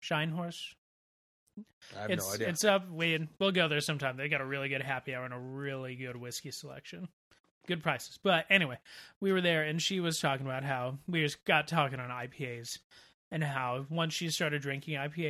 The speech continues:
Speaker 1: As, she just won't drink anything else.
Speaker 2: Nope.
Speaker 1: I'm like, I had, on a rare occasion, if it's the right one for the right time paired with the right thing, I can appreciate them.
Speaker 2: Never.
Speaker 1: But typically, I just won't.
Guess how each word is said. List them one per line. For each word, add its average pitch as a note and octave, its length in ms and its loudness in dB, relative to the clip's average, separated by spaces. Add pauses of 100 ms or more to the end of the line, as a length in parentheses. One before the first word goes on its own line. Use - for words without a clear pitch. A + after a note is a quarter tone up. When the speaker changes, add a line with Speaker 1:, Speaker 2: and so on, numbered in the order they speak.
Speaker 1:
As, D3+ 140 -2
she - 240 -10
just - 180 -18 (220)
won't C#3 180 -8
drink A#2 260 -6
anything D3+ 320 -18
else. E3 360 -18 (220)
Speaker 2:
Nope. - 280 -10
Speaker 1:
I'm F#3+ 120 4
like, F#3 280 6
I F#3+ 100 6
had, F3 200 2 (260)
on F3+ 100 4
a D#3+ 60 2
rare D#3+ 320 2
occasion, F3 580 0
if D#3+ 220 -4
it's D3 360 -2 (460)
the D#3 80 0
right D3 260 2
one D3+ 280 0
for D#3+ 120 -4
the C#3+ 80 -2
right C3+ 240 -2
time D3+ 340 -2
paired D3 220 -2
with D#3 100 -6
the D3 80 -4
right C#3 220 -2
thing, C#3+ 380 -4 (400)
I D3+ 80 4
can C#3 200 -2
appreciate C#3+ 580 -10
them. E3+ 320 -8
Speaker 2:
Never. F#2 320 -14
Speaker 1:
But F3+ 140 2
typically, F#3 540 2
I D3 100 0
just C#3+ 180 -6 (100)
won't. A2+ 280 -16